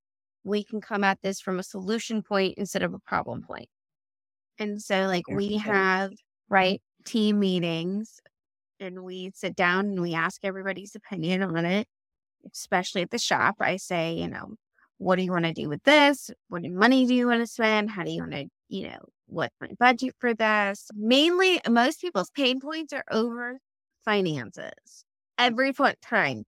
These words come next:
Speaker 2: somebody's feelings are gonna hurt, get hurt, hurt over a dollar or two dollars or two hundred fifty dollars. It's always gonna be about money, no matter what. And you're always gonna feel stress and pressure when you're trying to make a business work when there is limited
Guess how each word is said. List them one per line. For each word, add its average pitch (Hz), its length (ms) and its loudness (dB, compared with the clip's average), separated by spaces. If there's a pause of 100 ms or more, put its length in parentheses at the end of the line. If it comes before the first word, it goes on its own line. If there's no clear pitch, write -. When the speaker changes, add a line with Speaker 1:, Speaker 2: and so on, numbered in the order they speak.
(220)
Speaker 2:
somebody's 302 600 4
feelings 277 480 -6
are 269 100 -8
gonna 247 220 -10
hurt, 247 180 -14 (100)
get - 160 -6
hurt, 226 340 -2 (180)
hurt - 420 4
over 214 300 0
a 113 180 -8 (200)
dollar 247 440 4
or 185 200 -4 (680)
two 285 180 -4
dollars 240 540 2
or 196 100 -12 (260)
two 285 120 2
hundred 277 280 4
fifty 254 280 2
dollars. 98 460 -2 (280)
It's - 80 -14
always 277 320 0
gonna 320 120 -4
be 311 160 -2
about 269 320 -4
money, 220 400 2 (200)
no 220 180 -6
matter 208 220 -4
what. 208 340 2 (240)
And 220 200 0
you're 220 180 -6
always 233 280 0
gonna 277 180 -6
feel 233 200 -8
stress - 460 0
and 196 160 -10
pressure 254 500 0
when 190 160 -4
you're 190 120 -8
trying 202 220 -8
to 196 60 -2
make 190 160 -4
a 190 60 -6
business 180 380 -10
work 185 360 4 (500)
when 220 220 2
there 220 200 2
is 247 260 0
limited 98 400 0